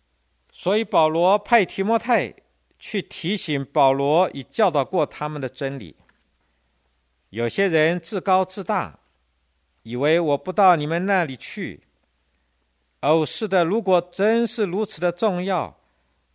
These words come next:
保罗为什么没有来呢？他说：“然而主若许我，我必快到你们那里去。”现在雅各说：“不要说明天我们要做这和做那，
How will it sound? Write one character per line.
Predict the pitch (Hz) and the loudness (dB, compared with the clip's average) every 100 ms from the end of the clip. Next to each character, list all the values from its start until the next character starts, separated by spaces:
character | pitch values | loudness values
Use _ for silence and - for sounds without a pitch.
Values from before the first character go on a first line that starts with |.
| _ | _
保 | 135 131 | 0 2
罗 | 135 139 156 180 | 2 2 4 2
为 | 175 208 190 | 2 2 2
什 | 156 - 147 | 0 -4 -2
么 | 156 | -2
没 | 147 | -2
有 | 180 139 | 0 2
来 | 123 127 | 2 2
呢？ | 160 170 - _ _ _ _ _ _ _ _ _ _ _ _ | 0 -8 -14 _ _ _ _ _ _ _ _ _ _ _ _
他 | 160 170 | -2 0
说 | 185 180 160 - | 4 4 2 0
：“然 | 165 | 0
而 | 185 180 | 2 0
主 | 180 - 160 160 147 | -2 -6 -2 -2 -2
若 | 185 214 208 185 | -2 4 6 6
许 | - 160 190 | 2 -6 -2
我， | 175 98 - _ _ _ _ _ _ | 0 -2 -4 _ _ _ _ _ _
我 | 104 | -10
必 | 101 - 196 | -10 -6 -6
快 | 170 - 202 180 165 | -6 -2 4 4 4
到 | 180 165 | 4 2
你 | 143 | 0
们 | 147 156 | -4 -4
那 | 160 | -4
里 | 127 | -4
去。” | - - 107 73 _ _ _ _ _ _ _ _ _ | -10 -12 -14 -14 _ _ _ _ _ _ _ _ _
现 | - 196 | -4 0
在 | 190 185 | 2 4
雅 | 160 | 4
各 | 147 220 180 | 2 2 0
说 | - 190 196 185 _ _ _ _ - | 0 0 2 0 _ _ _ _ -4
：“不 | 165 | 2
要 | 196 | 4
说 | - 208 | 4 2
明 | 190 180 208 | 2 0 -2
天 | - 208 202 208 | -2 0 2 2
我 | 160 | 0
们 | 160 190 | -2 2
要 | 208 | 2
做 | 170 226 190 | 2 0 -2
这 | - 247 196 | -2 0 0
和 | 117 147 | 0 -6
做 | - 175 | -4 -4
那， | 160 160 82 | -2 -4 -6